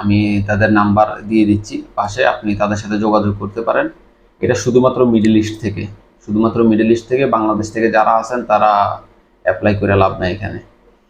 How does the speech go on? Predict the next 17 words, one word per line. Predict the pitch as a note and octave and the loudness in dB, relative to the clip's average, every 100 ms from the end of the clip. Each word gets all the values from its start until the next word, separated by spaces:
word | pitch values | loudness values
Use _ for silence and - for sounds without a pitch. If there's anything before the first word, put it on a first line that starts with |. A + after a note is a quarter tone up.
| _ - | _ -2
এই | G#2 | 0
আর | G2+ | 0
কি। | - - - _ | -4 -14 -20 _
যাই | - A#2+ | 0 2
হোক, | A#2 G2+ - - - | 2 0 -6 -2 0
এখন | G2+ A2 | 2 0
আসি | G#2+ A2 G#2+ | 2 4 6
মূল | G#2+ G#2 G#2+ | 6 4 0
ঘটনায়। | G2+ G2 F2+ - _ _ _ - | -2 -2 -4 -12 _ _ _ -4
আমি | - A#2 B2 B2+ | -2 0 0 0
আপনাদেরকে | A#2+ A#2 B2 C3+ C3 B2 B2 | 2 2 2 4 6 6 4
বলকান | C3 - A#2 | 4 2 2
দেশগুলোতে | A2+ A2 A2 B2 B2 A2+ B2+ | 4 2 2 2 2 2 2
যাওয়ার | B2 A#2+ G2 | 4 2 0
পরে | - G#2 G2 | 0 2 2
আপনার | G2 G#2+ - | 0 -4 -4
সাথে | A2 | -4